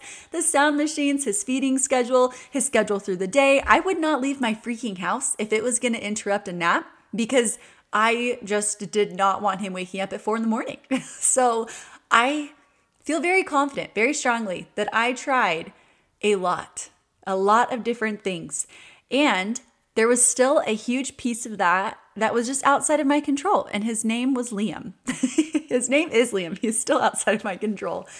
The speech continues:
And I think I've just learned over the past almost six years now of having an early morning riser, his little heart that loves the morning time,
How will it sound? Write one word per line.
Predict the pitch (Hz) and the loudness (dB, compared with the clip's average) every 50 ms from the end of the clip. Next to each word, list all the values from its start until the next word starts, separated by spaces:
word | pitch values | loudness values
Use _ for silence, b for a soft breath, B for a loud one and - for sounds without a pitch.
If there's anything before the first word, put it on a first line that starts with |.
| B B B B B B B B | B B B B B B B B
And | - - 262 | -2 2 2
I | 277 277 | 2 2
think | 277 339 415 - | 0 -2 -2 2
I've | 427 415 285 262 | 2 2 2 2
just | 302 - - | -2 -2 2
learned | 262 262 262 254 247 226 | 4 4 4 4 2 0
over | 220 208 208 202 | 0 0 0 -2
the | 214 208 | -2 -2
past | - - 190 190 196 196 - - - - _ _ _ _ _ _ _ _ _ _ _ _ - | -2 0 2 2 2 0 -2 -8 -8 -10 _ _ _ _ _ _ _ _ _ _ _ _ -6
almost | 220 220 233 254 269 269 - | -4 -2 0 0 2 2 2
six | - 254 240 - - - | 0 0 -2 -2 -4 -2
years | 208 202 208 190 208 | 0 0 0 0 0
now | 202 185 180 180 170 | 0 2 0 0 0
of | - 196 196 | -2 -4 -4
having | - 220 196 190 185 196 196 190 190 190 | 2 2 2 2 2 -2 -6 -8 -8 -6
an | - 190 185 - - | -8 -8 -8 -6 -2
early | - 214 226 247 262 277 277 285 285 294 294 B B B B B B | 0 0 0 2 0 0 0 -2 -2 -4 -8 B B B B B B
morning | 214 220 240 240 240 247 240 240 220 | -2 0 0 0 0 0 -2 -2 2
riser, | 220 220 214 214 214 208 190 208 214 208 208 208 208 202 208 B B B B B B B B B B _ - | 4 4 4 6 4 2 0 0 0 0 2 0 0 -2 -4 B B B B B B B B B B _ -6
his | - 202 185 - | -6 -6 -4 -2
little | 208 208 220 214 220 214 214 214 208 202 202 196 202 233 - - | -2 -2 0 2 2 2 2 2 2 2 0 -2 -4 -8 -18 -20
heart | - - - - 208 208 208 202 202 - - - - | -20 -18 -10 -2 2 2 4 2 2 -2 -8 -6 -2
that | 202 185 - | -2 -2 -2
loves | - 190 185 185 185 180 - | 0 0 0 0 0 -2 -6
the | - 185 | -6 -6
morning | 185 185 185 185 185 180 185 185 | -8 -6 -6 -8 -8 -8 -8 -10
time, | 180 - 202 180 175 175 175 175 180 185 190 | -8 -8 -6 -4 -4 -6 -6 -8 -8 -8 -10